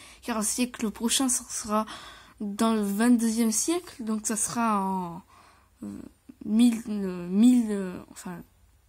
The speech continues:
dans deux mille, euh, deux mille des poussières. Euh, mais le problème que je me pose, c'est que, est-ce qu'il y aura quelqu'un ? Est-ce qu'il y aura quelqu'un le siècle prochain ?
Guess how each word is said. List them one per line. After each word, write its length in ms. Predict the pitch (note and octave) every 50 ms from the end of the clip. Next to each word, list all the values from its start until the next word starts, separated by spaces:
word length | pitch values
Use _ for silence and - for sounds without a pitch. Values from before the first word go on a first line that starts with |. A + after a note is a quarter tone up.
| _ _ - _ _ _
dans 360 | - G#3+ G3+ G3 A3 G#3 G3+ G3+
deux 300 | G3 G3+ G3+ A#3+ B3+ B3
mille, 300 | B3+ C4 C4 C4 B3 A#3
euh, 340 | G#3 G3+ G3 F#3+ F#3+ F3+ F3 F#3+ - - - - - - - - -
deux 120 | G#3 A3+ A3+
mille 300 | A#3+ A#3+ A#3 G#3 G3+ G3+
des 140 | G#3 G#3+
poussières. 560 | G#3+ - A#3+ A#3 - - E4 F4 F4 F4 - - - - - - - - - -
Euh, 240 | A3 A3+ A3 A3 A3
mais 140 | A3 A3+ A#3
le 100 | A#3+ A#3
problème 360 | A#3+ - C4 C4 C4 B3+ B3
que 120 | - B3+
je 140 | A3+ A3+ A#3+
me 100 | A#3+ A#3+
pose, 460 | A#3 - D#4 E4+ F4 F4 E4+ C#4 A#3+ - - - _
c'est 320 | - - - B3+ - -
que, 80 | - - _ _ -
est-ce 280 | - C#4+ C#4+ - - -
qu'il 320 | - - - E4+ E4+ D#4
y 40 | C#4
aura 220 | C4+ C4 - B3 B3+
quelqu'un ? 680 | - - G#3 F#3+ G3 A#3+ B3 - - D#4+ E4 E4 E4 E4 - - - _ - _ - - - - _ _
Est-ce 220 | C#4 B3+ - -
qu'il 200 | - - D#4+ D#4+
y 60 | D4 C4+
aura 180 | A#3 A3+ B3 B3
quelqu'un 580 | B3 - D#4 C#4 C4 B3+ - B3+ B3 C4+ D4 - - - - _ _
le 80 | A#3+ G#3
siècle 420 | G#3+ - A#3+ G#3+ - - B3+ A3
prochain ? 460 | G#3+ - - G#3+ G#3 - - A3+ B3+